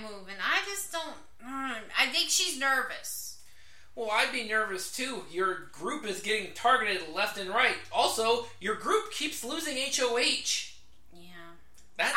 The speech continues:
Speaker 1: I was
Speaker 2: also kinda
Speaker 1: shocked that
Speaker 2: problematic.
Speaker 1: Jason didn't win that.
Speaker 2: Jason
Speaker 1: Um,
Speaker 2: was out real quick.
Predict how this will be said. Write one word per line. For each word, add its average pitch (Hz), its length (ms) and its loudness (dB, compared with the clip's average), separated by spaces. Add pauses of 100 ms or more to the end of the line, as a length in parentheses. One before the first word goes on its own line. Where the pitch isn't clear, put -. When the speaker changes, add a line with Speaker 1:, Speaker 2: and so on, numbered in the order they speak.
Speaker 1:
I - 60 12
was - 140 12
Speaker 2:
also - 220 12
kinda - 140 12
Speaker 1:
shocked - 80 10
that - 80 8
Speaker 2:
problematic. - 300 6
Speaker 1:
Jason 381 340 4
didn't 320 320 -4
win 311 260 -4
that. 180 420 2 (1120)
Speaker 2:
Jason - 280 4
Speaker 1:
Um, - 80 0
Speaker 2:
was 190 120 -2
out 170 340 4
real 247 180 4
quick. - 500 -2